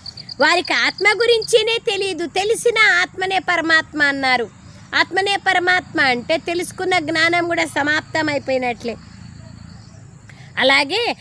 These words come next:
వారెవరిలోనూ జ్ఞానం కూడా లేదు. తండ్రి ముఖ్యమైన పాత్రను అభినయిస్తారు. అతడే రచయిత, డైరెక్టర్. వారు డైరెక్షన్లు కూడా ఇస్తారు, శ్రీమతాన్ని ఇస్తున్నారు.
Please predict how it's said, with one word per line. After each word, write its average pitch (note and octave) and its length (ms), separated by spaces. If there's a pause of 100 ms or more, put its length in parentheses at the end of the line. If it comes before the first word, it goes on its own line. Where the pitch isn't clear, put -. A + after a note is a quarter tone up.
(140)
వారెవరిలోనూ F#4 1000
జ్ఞానం E4 520
కూడా G#4 220
లేదు. F#4+ 400 (440)
తండ్రి F#4+ 380
ముఖ్యమైన D#4+ 800 (440)
పాత్రను D#4 420
అభినయిస్తారు. A3+ 680 (260)
అతడే B4 500
రచయిత, D4 640 (120)
డైరెక్టర్. C4+ 720 (400)
వారు G4 240
డైరెక్షన్లు G4 800
కూడా A4 340
ఇస్తారు, G#3 460 (320)
శ్రీమతాన్ని A#4 680
ఇస్తున్నారు. B3 580